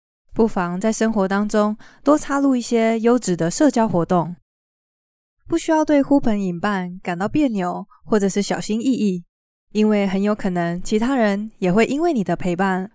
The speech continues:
而有一段更快乐的时光。帮大家快速地做个重点整理。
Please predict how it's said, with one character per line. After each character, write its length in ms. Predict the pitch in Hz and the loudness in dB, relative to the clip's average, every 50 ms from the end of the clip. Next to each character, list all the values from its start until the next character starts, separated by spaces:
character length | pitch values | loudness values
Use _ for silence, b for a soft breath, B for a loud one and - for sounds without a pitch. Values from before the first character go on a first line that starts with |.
| _ | _
而 100 | - 202 | 0 2
有 200 | 214 208 196 190 | 4 4 4 2
一 40 | 190 | 2
段 320 | 185 240 240 226 214 208 | 2 2 2 2 2 0
更 160 | 214 - 311 285 | 0 0 -2 0
快 220 | - - 254 214 | 0 2 2 4
乐 160 | 202 190 190 | 4 2 0
的 80 | 175 180 | 0 -2
时 220 | 170 - - 170 | -4 -4 -4 -2
光。 360 | 165 - 180 180 180 185 196 202 _ _ _ _ _ _ _ _ _ _ _ _ _ _ _ _ _ _ _ _ _ _ _ _ _ _ _ _ _ _ _ _ _ | 0 2 2 2 0 -2 -8 -12 _ _ _ _ _ _ _ _ _ _ _ _ _ _ _ _ _ _ _ _ _ _ _ _ _ _ _ _ _ _ _ _ _
帮 160 | - 202 202 | -4 -4 -2
大 140 | 202 202 202 | 0 0 -2
家 220 | 190 208 190 196 | 0 0 -2 -2
快 180 | 202 - 254 233 | 0 0 0 0
速 180 | 220 - 233 214 | 0 0 -2 0
地 220 | 196 190 190 185 | 0 0 0 0
做 160 | - 226 220 | 2 2 2
个 100 | 190 196 | 2 4
重 220 | 190 - 302 277 233 | 4 4 4 4 4
点 180 | 220 185 180 | 2 0 0
整 240 | 185 - 196 208 240 | 0 0 0 2 2
理。 360 | 269 247 226 226 226 233 233 | 2 2 2 0 0 -2 -6